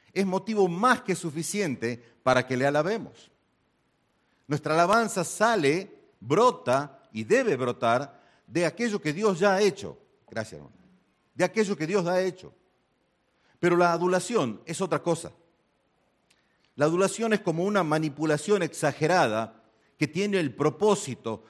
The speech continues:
de obtener algún tipo de favor que Él necesita que pase. Y la palabra de Dios a nosotros nos llama a alabar al Señor y no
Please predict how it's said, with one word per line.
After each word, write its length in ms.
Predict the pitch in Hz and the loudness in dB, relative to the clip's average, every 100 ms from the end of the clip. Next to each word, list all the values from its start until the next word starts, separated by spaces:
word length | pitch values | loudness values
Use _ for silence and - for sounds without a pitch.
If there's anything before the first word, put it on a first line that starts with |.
| _ | _
de 160 | 101 143 | -2 -2
obtener 500 | 139 170 160 185 160 | 0 -2 0 0 0
algún 320 | 156 175 165 | 0 -4 -6
tipo 340 | 185 170 151 | -8 -6 -4
de 120 | 123 | -4
favor 420 | 113 123 147 151 - | -2 -2 2 0 0
que 140 | 156 | -4
Él 100 | 156 | -2
necesita 760 | 151 139 160 147 160 151 123 | -4 -4 -4 -4 -6 -4 -6
que 100 | - | -6
pase. 420 | - 120 - 76 - _ _ _ _ _ _ _ _ _ _ _ _ _ _ _ _ _ _ - | -4 -2 -2 -8 -20 _ _ _ _ _ _ _ _ _ _ _ _ _ _ _ _ _ _ -6
Y 100 | 156 | -2
la 120 | 156 | 2
palabra 340 | 190 214 214 | 4 4 4
de 100 | 196 | 2
Dios 180 | 196 202 | 0 -2
a 60 | 180 | -4
nosotros 380 | 170 185 180 170 | -4 -6 -6 -6
nos 180 | 151 | -4
llama 580 | 135 175 127 127 123 - _ _ _ _ | 0 0 0 -2 -4 -14 _ _ _ _
a 140 | - 123 | -4 -2
alabar 380 | 127 127 151 139 | 0 2 2 2
al 100 | 117 | -2
Señor 480 | 127 127 104 87 - _ _ _ _ _ _ | -4 -6 -6 -8 -12 _ _ _ _ _ _
y 120 | 127 | -6
no 380 | 135 160 147 - | -2 0 -2 -6